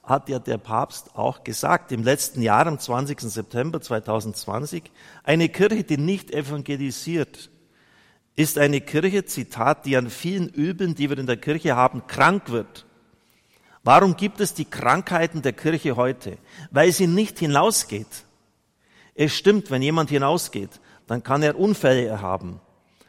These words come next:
Aber eine Kirche, die verunfallt, weil sie hinausgeht, das Evangelium verkündet, ist mir immer noch lieber als eine Kirche, die aus Abschottung krank war.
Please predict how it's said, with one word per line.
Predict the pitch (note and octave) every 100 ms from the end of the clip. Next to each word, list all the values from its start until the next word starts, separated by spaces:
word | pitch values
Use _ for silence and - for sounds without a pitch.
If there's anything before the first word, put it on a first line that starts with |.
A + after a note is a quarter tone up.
| _ _
Aber | - C3
eine | D3 D3+
Kirche, | C#3+ G3 G3+ F3
die | C#3
verunfallt, | D3+ - F#3+ A3 - A2+ A2 A2
weil | A#2+
sie | A#2+
hinausgeht, | B2+ A#2 D#3 F#3 - A2 -
das | A2+
Evangelium | B2 A#2+ A#2+ F3 F#3 D#3
verkündet, | G#2 - E3+ F3 E3 - - -
ist | C#3+ -
mir | C#3+
immer | C#3 G3
noch | F3+ D3
lieber | C3+ F#3 E3+
als | C#3 C3
eine | C#3+ B2+
Kirche, | - D#3 E3+
die | D3+ B2
aus | -
Abschottung | B2 - D3 B2+ C#3+ -
krank | - C#3+ F3 -
war. | - -